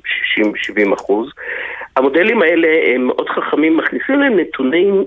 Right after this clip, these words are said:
של טמפרטורות מהאוקיינוסים בכל כדור הארץ,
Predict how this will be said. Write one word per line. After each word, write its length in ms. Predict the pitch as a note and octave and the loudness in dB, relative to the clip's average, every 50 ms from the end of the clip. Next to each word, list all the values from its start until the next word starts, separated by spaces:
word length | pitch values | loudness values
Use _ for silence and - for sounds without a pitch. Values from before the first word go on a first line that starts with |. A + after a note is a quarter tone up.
| - | -2
של 180 | - - - B2+ | -2 -2 -2 -2
טמפרטורות 720 | - - A#2 - A#2+ G#2+ G#2+ - - - C#3 D3+ D3 - C3 | -2 -4 -2 0 0 -2 -2 -2 0 0 0 0 0 -2 -2
מהאוקיינוסים 960 | A#2 A2 A#2 A2+ - - - B2+ C3 C#3 C#3 - - - - G2 F#2+ F#2 F2+ - - _ | 0 0 0 0 -2 0 0 2 2 2 0 -2 -4 -6 -4 -4 -2 -4 -4 -10 -12 _
בכל 260 | - - - B2 A2 - | -14 -6 -4 -4 -2 0
כדור 300 | - - - G2 - - - | -2 -4 -4 -2 -2 -2 -2
הארץ, 280 | - - - - - | -2 -2 -4 -4 -6